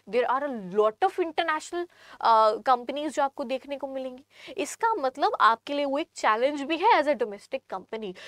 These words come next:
So इंटरनेशनल बिजनेस होने के, ग्लोबलाइजेशन को बढ़ावा देने के चैलेंजेस भी हैं और बेनिफिट्स भी हैं as a company आपके लिए। अब जब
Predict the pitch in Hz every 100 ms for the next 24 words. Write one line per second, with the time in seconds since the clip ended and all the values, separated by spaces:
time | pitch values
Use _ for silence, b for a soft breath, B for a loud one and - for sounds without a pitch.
0 | - 392 277 247 233 359 381 392 - 427
1 | 508 220 233 277 359 - 254 220 277 285
2 | 302 320 B - 185 240 240 277 311 349
3 | 370 277 269 - 320 302 311 240 202 202
4 | 185 202 285 285 277 294 285 415 - -
5 | - 220 196 214 277 311 302 294 427 640
6 | B - 226 285 220 202 190 - 285 -
7 | 214 233 381 - 233 302 - - 254 214
8 | 269 277 494 B B - 165 _ - 190
9 | - - B B 285 - 415 466